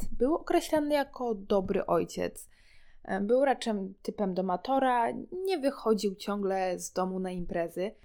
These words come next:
Był dobrym ojcem, dobrym chłopakiem dla swojej partnerki, pomagał jej w wychowywaniu potomstwa. Jednak kiedy jego syn trochę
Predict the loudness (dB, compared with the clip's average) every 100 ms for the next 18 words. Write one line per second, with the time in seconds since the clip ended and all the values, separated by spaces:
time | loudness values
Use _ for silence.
0 | -20 -4 -4 0 0 2 0 0 -2 -4
1 | -4 -6 -4 -2 -2 0 -2 -2 -2 0
2 | 0 -2 -8 -8 -8 -10 -4 -2 -2 -4
3 | -6 -8 -8 -8 -14 -16 -16 -20 -20 -6
4 | 2 4 6 4 4 0 -2 -6 -10 -4
5 | -2 -4 -4 -6 -2 -2 -2 -2 -2 -4
6 | -6 -6 -8 -8 -2 -2 -2 -18 -20 -20
7 | _ -6 -4 -4 -8 -8 -20 -10 -10 -6
8 | -2 -2 -2 -4 -4 -6 -4 -2 0 0
9 | -2